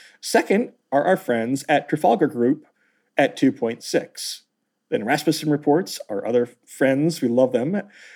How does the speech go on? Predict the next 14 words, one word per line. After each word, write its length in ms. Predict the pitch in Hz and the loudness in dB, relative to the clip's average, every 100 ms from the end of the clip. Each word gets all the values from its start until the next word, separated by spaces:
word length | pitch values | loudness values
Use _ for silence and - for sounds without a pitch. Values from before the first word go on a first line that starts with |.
| - | 0
two 140 | 185 | 2
point 180 | 151 143 | 4 2
eight 120 | 151 | 2
points. 380 | 156 143 151 - | 0 0 -2 0
Harris 520 | 175 165 151 156 - _ _ _ _ _ - | 6 8 6 2 -10 _ _ _ _ _ -4
Insights 300 | 156 156 139 | 0 0 0
and 100 | 135 | 0
Analytics, 260 | 165 170 | 0 0
three 100 | - | -2
point 140 | 156 147 | -4 2
three 100 | 165 | 2
points. 320 | 160 160 151 | 2 -2 -2
Opinion 340 | - 160 156 | 0 2 2
Savvy 540 | 151 151 143 139 123 | 2 2 4 2 0